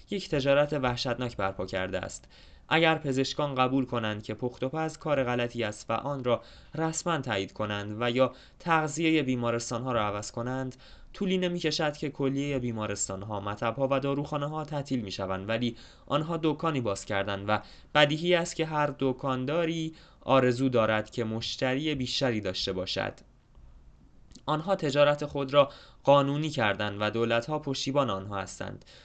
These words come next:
آنها اگر سالها پیش این حرفهای مرا که در کتاب خامخواری نوشته بودم قبول می‌کردند، بیشتر اشخاصی که در سالهای اخیر فوت کردند،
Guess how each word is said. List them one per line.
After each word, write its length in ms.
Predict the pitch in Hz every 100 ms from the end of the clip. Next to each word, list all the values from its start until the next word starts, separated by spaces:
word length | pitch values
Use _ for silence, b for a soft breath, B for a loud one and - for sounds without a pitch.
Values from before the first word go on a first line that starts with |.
| B -
آنها 280 | 139 156 156
اگر 240 | 147 143
سالها 340 | 143 127 135
پیش 360 | 127 143 147 -
این 140 | 139
حرفهای 540 | 135 127 123 143 135 127
مرا 300 | 135 127 110
که 120 | 107
در 200 | 104 107
کتاب 400 | - 113 131 131
خامخواری 540 | 131 127 123 131 135
نوشته 360 | 139 104 104 107
بودم 400 | 110 120 120 120 B B -
قبول 280 | 120 120 113
می‌کردند، 760 | 117 117 120 117 143 147 147 B B B -
بیشتر 420 | 180 233 208 175
اشخاصی 400 | 147 151 147 151
که 80 | 135
در 160 | 131
سالهای 380 | 131 135 135 131
اخیر 300 | 120 120 131
فوت 240 | 117 98
کردند، 520 | - 104 104 117 117